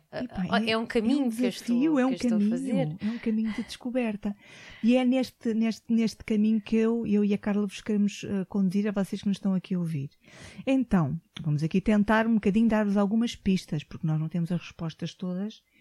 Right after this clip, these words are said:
Speaker 2: nem é isso que nós queremos, senão a vida também seria chata se tivermos todas as respostas imediatas. A vida
Speaker 1: Claro.
Speaker 2: é este processo de, de descoberta. Então,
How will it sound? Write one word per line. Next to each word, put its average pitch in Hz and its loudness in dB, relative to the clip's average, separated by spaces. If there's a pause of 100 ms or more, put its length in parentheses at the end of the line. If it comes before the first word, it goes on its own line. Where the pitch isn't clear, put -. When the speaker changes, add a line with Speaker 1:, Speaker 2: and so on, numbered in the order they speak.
(240)
Speaker 2:
nem 151 0
é 156 0
isso 156 -6
que - -4
nós 175 -2
queremos, 170 -2
senão 156 0
a 156 2
vida 160 -2
também 160 0
seria 170 -4 (260)
chata 170 -6
se - -10
tivermos 175 -6 (320)
todas 185 -2
as 180 -2
respostas 170 -8
imediatas. 175 -2
A 160 0
vida 170 2
Speaker 1:
Claro. 180 6
Speaker 2:
é 180 6
este - 0
processo - -4
de, 180 0 (380)
de 185 6
descoberta. 156 -2 (520)
Então, 196 4